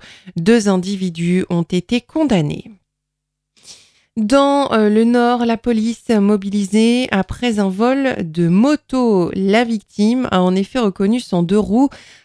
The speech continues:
alors qu'il avait été mis en vente après avoir été volé lors d'un cambriolage.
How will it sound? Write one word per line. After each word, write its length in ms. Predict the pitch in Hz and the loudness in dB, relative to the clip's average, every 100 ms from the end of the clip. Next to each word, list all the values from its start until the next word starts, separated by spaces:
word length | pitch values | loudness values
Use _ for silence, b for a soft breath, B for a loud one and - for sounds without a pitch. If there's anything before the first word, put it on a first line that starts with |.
| _ | _
alors 540 | 196 214 233 294 330 | 0 2 2 0 -4
qu'il 240 | _ - 214 | _ -2 2
avait 200 | 196 208 | 2 0
été 440 | - 208 - 285 | -2 -6 -2 0
mis 480 | 247 240 302 330 285 | 4 4 4 2 2
en 140 | 269 | 0
vente 400 | 233 208 226 285 - | 0 -2 -2 -6 -6
après 400 | 196 - 247 214 | -6 -4 -2 0
avoir 280 | 196 226 214 | 0 0 -2
été 560 | 190 - 233 247 - | -4 -4 -4 -4 -6
volé 640 | - 151 180 254 247 247 269 | -10 -4 0 2 2 0 0
lors 260 | 208 196 190 | 2 2 2
d'un 180 | 190 180 | 0 0
cambriolage. 840 | 196 175 175 160 160 165 208 | -2 -2 0 0 2 0 0